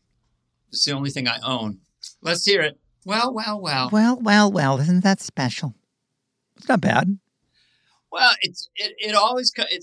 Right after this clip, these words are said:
Speaker 1: just comes from that patronizing. "Well,
Speaker 2: Oh, well.
Speaker 1: Rob Lowe, he's in his house in Santa Barbara.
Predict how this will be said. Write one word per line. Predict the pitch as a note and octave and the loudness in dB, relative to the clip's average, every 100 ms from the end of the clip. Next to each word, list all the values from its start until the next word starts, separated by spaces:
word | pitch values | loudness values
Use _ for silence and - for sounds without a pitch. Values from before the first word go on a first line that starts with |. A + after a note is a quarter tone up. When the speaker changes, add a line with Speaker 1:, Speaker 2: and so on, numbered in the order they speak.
| - | -2
Speaker 1:
just | G#3+ - | -2 -2
comes | G#3 F#3 | -8 -8
from | F3+ | -6
that | E3 - | -4 -4
patronizing. | - C#3 D#3+ D3 C#3+ C#3+ D3 C3+ C3+ _ _ _ _ - | -8 -12 -10 -6 -4 -2 -4 -4 -10 _ _ _ _ -6
"Well, | D#4+ D#4+ - | 0 0 -2
Speaker 2:
Oh, | |
well. | A#2 A2+ G#2 _ - | -6 -12 -18 _ -8
Speaker 1:
Rob | A#3 A#3 C#3 | -4 -2 -2
Lowe, | C#3 G#2 - | -4 -4 -6
he's | - A#2 | -10 -8
in | B2 A#2 | -8 -8
his | A2+ | -6
house | D3+ D#3 - | -4 -4 -6
in | - | -10
Santa | F#3 F2 G2 | -6 -4 -2
Barbara. | - B3 C5 - - | 2 4 2 -2 -10